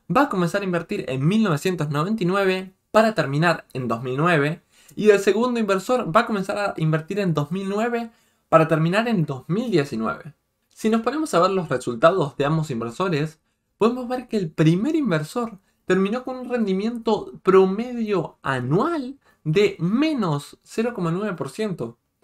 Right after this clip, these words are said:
O sea que después de diez años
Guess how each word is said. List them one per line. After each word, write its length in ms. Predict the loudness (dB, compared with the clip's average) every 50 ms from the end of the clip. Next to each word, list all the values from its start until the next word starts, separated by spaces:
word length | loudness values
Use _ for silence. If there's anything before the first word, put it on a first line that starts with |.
| _ _ _ _ _ -8
O 60 | -4
sea 220 | -2 -2 -2 0
que 80 | 2 2
después 400 | 2 2 0 -4 -6 -6 -4 0
de 200 | 2 2 2 2
diez 440 | 0 -2 0 2 2 2 2 0 -2
años 560 | -2 0 0 0 0 -2 -4 -6 -8 -14 _